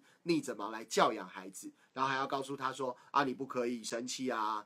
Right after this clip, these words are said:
你不可以发火啊。”好，那怎么可能呢？对不对？所以回过来，我们就是顺势而为。可是顺势而为又不是纵容，又不是放任。好，所以阿德勒心理学的教养，它的难的地方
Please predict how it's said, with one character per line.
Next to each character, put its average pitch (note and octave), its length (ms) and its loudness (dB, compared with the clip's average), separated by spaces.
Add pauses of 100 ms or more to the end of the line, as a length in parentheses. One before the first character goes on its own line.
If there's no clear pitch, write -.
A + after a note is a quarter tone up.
(180)
你 A#2+ 100 -4
不 B2 140 -6
可 A#2+ 200 -2
以 A2+ 240 -4
发 A#2+ 220 6
火 A2+ 260 -4
啊。” G2+ 300 -8
好， B2 140 -6
那 E3+ 80 -4
怎 F3+ 120 -8
么 F#3+ 80 -2
可 D#3 180 -2
能 C#3 180 -2
呢？ C#3+ 180 -2
对 C#3+ 100 -6
不 B2+ 100 -8
对？ C3 200 -4 (260)
所 E3+ 140 0
以 E3+ 60 4
回 G3 120 4
过 A#3+ 200 10
来， D#3+ 260 4 (220)
我 C3+ 100 -4
们 A#2+ 140 -2
就 C#3 100 -2
是 D3+ 160 -2
顺 D3 420 4
势 C3+ 480 -2
而 G#2 240 -6
为。 G2 300 -10 (300)
可 E3 100 0
是 F#3+ 140 -2
顺 A#3 280 6
势 G#3+ 280 2
而 D3 160 10
为 C3+ 200 2
又 E3+ 120 4
不 C3 120 -6
是 - 160 -6
纵 C3+ 520 2
容， E2+ 200 -12 (360)
又 C#3 120 0
不 B2 140 -8
是 - 160 -6
放 A2 480 2
任。 A#2+ 320 -2 (320)
好， D#3 240 6
所 F#3+ 160 4
以 - 40 2
阿 F3+ 180 10
德 F3+ 180 2
勒 F3+ 140 4
心 F3 180 -4
理 D#3 140 0
学 B2 100 -6
的 B2 100 -2
教 C#3+ 220 2
养， F2 160 -4
它 C#3+ 100 -2
的 D3 120 -2
难 B2 280 -2
的 D#3+ 120 0
地 D#3+ 160 -2
方 C#3 260 2